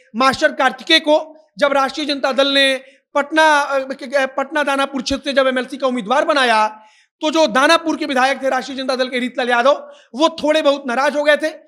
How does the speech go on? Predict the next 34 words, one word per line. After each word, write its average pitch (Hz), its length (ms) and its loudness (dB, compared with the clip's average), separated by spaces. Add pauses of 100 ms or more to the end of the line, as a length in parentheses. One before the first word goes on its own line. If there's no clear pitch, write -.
(200)
लेकिन 294 180 -2
ये 320 60 0
नाराजगी 294 460 2
थोड़ी 277 260 -6
से, 277 300 -2
थोड़े 269 280 -2
समय 269 260 -2
में 262 100 2
ही 285 180 -2 (300)
दूर 349 180 2
कर 294 180 2
ली 262 120 0
गई। 247 220 0 (320)
और 269 120 0
आज 285 160 4
हमने 269 160 -4
देखा 262 280 -2
कि 262 100 -4
किस 269 180 -14
प्रकार 247 320 -4
से 262 220 -2 (320)
रीतलाल 277 360 4
यादव 254 260 4
जब 269 160 2
अनंत 254 200 -4
कुमार 247 200 -2
सिंह 240 180 -6
से 247 100 -4
मिलते 226 260 -4
हैं 311 180 2 (480)
तो 285 60 -4
वहां 285 260 2
पर 294 220 2
दोनों 277 300 0